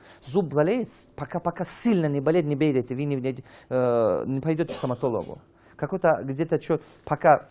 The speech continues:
один раз, два раз колется, мы чё делаем? Думаем: «Ну ладно, поправляется, нормализуется». А вот когда нас, э, загоняет в угол здоровья, потом мы идём к врачу.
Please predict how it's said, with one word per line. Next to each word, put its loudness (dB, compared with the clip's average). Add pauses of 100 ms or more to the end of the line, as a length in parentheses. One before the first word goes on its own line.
(260)
один 0
раз, 2
два 0
раз 0
колется, -2 (200)
мы -2
чё -2
делаем? 0
Думаем: -6
«Ну -2
ладно, 0
поправляется, -2
нормализуется». -4 (380)
А -2
вот 0
когда -2
нас, -2 (260)
э, -2
загоняет 4
в 4
угол 6
здоровья, 2
потом -2
мы 0
идём 0
к -14
врачу. -6